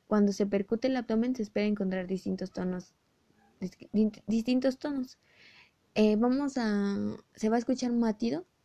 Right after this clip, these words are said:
la matidez en el hígado, vaso y cuando la vejiga se llena. Un sonido timpánico se va a encontrar sobre el estómago o los intestinos.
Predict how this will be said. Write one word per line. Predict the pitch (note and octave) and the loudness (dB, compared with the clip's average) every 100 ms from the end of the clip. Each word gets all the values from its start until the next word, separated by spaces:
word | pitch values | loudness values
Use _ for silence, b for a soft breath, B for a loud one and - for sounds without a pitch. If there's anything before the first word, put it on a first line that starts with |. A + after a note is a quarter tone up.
| - _ | -20 _
la | G#3 G3+ | 0 2
matidez | G3 G3+ G#3 E4 - - - | 2 2 0 -2 -6 -14 -2
en | G3 | 2
el | G3 - | 2 2
hígado, | C4 B3+ C4 D4+ | 2 4 2 0
vaso | C4+ A3+ A3 C4+ C#4+ - | -2 -2 -2 -4 -6 -2
y | A3+ | -2
cuando | A3+ G#3+ G3+ | 0 0 0
la | F#3+ | 0
vejiga | F#3 - G3 G3 | -4 0 0 0
se | A3+ | 0
llena. | B3 C4 A3 B B B B B - | -2 -2 -6 B B B B B 0
Un | B3+ | 2
sonido | C4 C#4+ D4 | 4 4 2
timpánico | C#4 A#3+ A3 A#3+ C4 C4 D4 | 4 2 2 0 -2 -2 -2
se | B3 | 0
va | |
a | A3+ | 0
encontrar | A3 A3 A3+ A3+ | 0 0 0 0
sobre | A3+ G3 | 0 2
el | F#3+ | 2
estómago | F#3+ - A#3 A#3+ C4 C#4+ - | 0 -2 -2 -2 0 -2 0
o | G#3+ | 4
los | G3+ F#3+ | 4 2
intestinos. | G3+ G3+ G#3+ C#4+ D4 B3+ - | 0 2 0 0 0 -2 -4